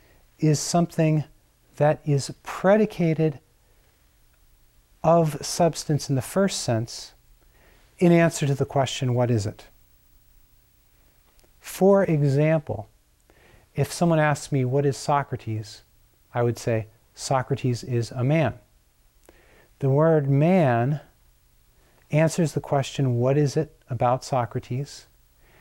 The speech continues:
And is predicated of Socrates and Plato and Aristotle, and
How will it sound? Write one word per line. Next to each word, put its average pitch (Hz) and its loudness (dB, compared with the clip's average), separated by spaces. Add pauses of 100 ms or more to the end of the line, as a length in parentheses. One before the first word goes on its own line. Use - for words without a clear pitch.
(280)
And 143 2
is 135 0 (140)
predicated 139 2
of 113 -4
Socrates 104 -6 (480)
and 156 0
Plato 175 2
and 139 2
Aristotle, 113 0 (1700)
and 170 4